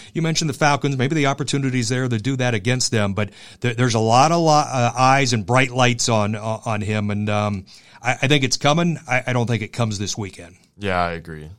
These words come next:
Speaker 2: And then for the next topic, uh, what Bengals wide receiver would you most want to play in fantasy?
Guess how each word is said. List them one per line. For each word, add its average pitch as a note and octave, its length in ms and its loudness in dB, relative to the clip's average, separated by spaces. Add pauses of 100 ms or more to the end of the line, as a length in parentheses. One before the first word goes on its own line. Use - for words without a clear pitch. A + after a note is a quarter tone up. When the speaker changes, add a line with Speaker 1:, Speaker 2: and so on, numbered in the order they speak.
(260)
Speaker 2:
And A#2 80 -2
then A#2+ 220 -2
for A#2+ 100 -12
the B2 100 -8
next B2 320 -6
topic, G2 520 -6 (440)
uh, A2+ 360 0 (100)
what G#2+ 460 -2
Bengals A#2+ 360 -4
wide A2 200 -2
receiver G#2 420 -6
would G2 160 -8
you G2+ 80 -10
most G2+ 320 -8
want G#2+ 160 -10
to - 60 -12
play G2 260 -10
in F2+ 80 -10
fantasy? D#2+ 640 -8